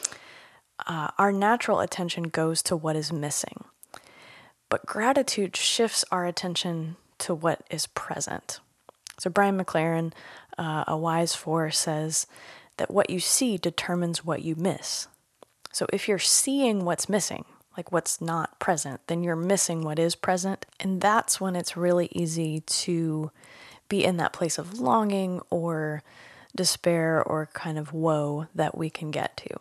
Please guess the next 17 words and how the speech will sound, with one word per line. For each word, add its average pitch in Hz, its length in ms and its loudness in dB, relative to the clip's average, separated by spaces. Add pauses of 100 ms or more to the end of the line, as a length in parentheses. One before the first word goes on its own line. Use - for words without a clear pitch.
(580)
So - 160 -4
gratitude, 185 640 0
focusing 208 720 -2
on 165 240 -4
what 160 240 -6
is 185 240 2
present 156 680 -6
in - 240 -6
each - 220 -4
moment 160 320 -2
and 151 100 -6
each 156 220 -4
day 151 220 -6
that 160 260 -6
we 156 200 -4
can 147 400 -8
be 151 440 -10